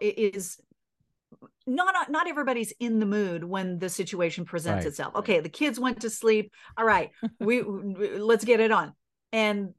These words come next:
Speaker 1: and one or may-, more per-, person is going, "Ah, okay, I'm not really, I'm not feeling it. I'm kinda tired, and it was a long day, and I'm just not into it." But what I found,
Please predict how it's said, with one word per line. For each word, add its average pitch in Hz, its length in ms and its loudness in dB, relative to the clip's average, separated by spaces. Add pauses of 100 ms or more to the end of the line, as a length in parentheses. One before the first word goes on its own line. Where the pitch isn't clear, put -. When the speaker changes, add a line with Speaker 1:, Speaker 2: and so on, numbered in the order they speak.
(140)
Speaker 1:
and 214 320 0
one 226 600 2
or 226 180 -2
may-, 214 240 -2
more 208 260 0
per-, 254 280 0 (320)
person 330 380 -2
is 202 120 -2
going, 202 240 0
"Ah, 453 500 -2 (640)
okay, 339 180 -6
I'm 262 80 0
not 339 360 2
really, 339 200 -2
I'm 262 100 0
not 339 160 0
feeling 349 220 0
it. 190 80 -2
I'm 208 260 -2
kinda 269 220 -2
tired, 285 480 2
and 202 240 -4
it 226 160 -4
was 269 120 -6
a 240 40 0
long 254 300 0
day, 269 380 2
and 196 260 -6
I'm 247 180 -6
just - 180 -8
not 233 180 -2
into 285 280 -4
it." - 80 -10 (1080)
But 240 160 4
what 262 120 4
I 254 140 4
found, 233 680 -2